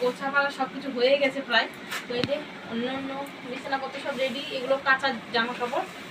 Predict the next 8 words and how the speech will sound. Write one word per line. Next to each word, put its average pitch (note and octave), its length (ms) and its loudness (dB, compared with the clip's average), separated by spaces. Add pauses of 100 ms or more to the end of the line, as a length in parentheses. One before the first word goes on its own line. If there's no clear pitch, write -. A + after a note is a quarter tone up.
(520)
আর G3 140 6 (120)
এই B3 100 8
যেটা C#4 220 4
আমার C4 180 0
ছেলে C4 160 2 (100)
গোছাচ্ছে B3+ 480 0
এখন D4+ 160 0 (180)
শোকেসটা C4+ 400 4